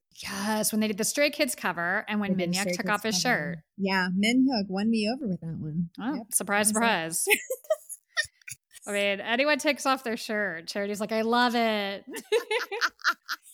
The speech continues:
Speaker 1: Yes, I'm a forever fan.
Speaker 2: <laughs> Ever fan. <laughs>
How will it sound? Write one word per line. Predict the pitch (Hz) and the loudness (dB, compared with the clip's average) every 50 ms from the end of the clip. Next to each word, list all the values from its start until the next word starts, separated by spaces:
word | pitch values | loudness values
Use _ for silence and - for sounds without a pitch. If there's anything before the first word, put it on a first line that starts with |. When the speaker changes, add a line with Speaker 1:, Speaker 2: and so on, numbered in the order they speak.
| - | -6
Speaker 1:
Yes, | 262 247 247 247 254 254 247 240 240 233 233 233 240 240 - | -2 2 4 4 4 4 4 4 2 2 0 0 -2 -2 -2
I'm | 269 254 247 | 0 0 2
a | 262 262 | 0 0
forever | 262 - 277 269 262 262 262 240 247 254 262 302 | 0 -2 -2 0 2 2 2 2 2 0 0 0
fan. | - - 247 233 226 226 220 214 214 214 214 214 208 208 214 220 | 0 -2 -2 0 0 0 0 0 0 -2 -2 -4 -4 -6 -8 -8
Speaker 2:
<laughs> | 247 262 277 370 339 - - | -10 -8 -8 -8 -8 -6 -4
Ever | 339 381 392 370 - - - - | -2 -2 -2 -2 -4 -10 -16 -6
fan. | - 320 392 - - - | -2 0 0 0 -2 -2
<laughs> | 233 - 302 | 0 0 0